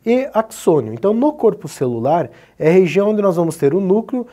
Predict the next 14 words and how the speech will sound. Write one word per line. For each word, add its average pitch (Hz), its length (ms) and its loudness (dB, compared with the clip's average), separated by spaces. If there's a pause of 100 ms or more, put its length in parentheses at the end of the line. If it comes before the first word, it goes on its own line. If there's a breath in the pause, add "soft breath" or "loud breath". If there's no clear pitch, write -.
(160 loud breath)
vamos 156 240 -2
ter 143 160 2
as 139 120 0
mitocôndrias 214 880 0 (260 loud breath)
e 208 60 -4
vamos 220 300 0
ter 233 160 2
expansões 233 800 0
citoplasmáticas, 139 1120 -6 (240 soft breath)
que - 100 -6
nós 190 140 2
chamamos 208 300 0
de 208 80 -8
dendritos, 190 760 -2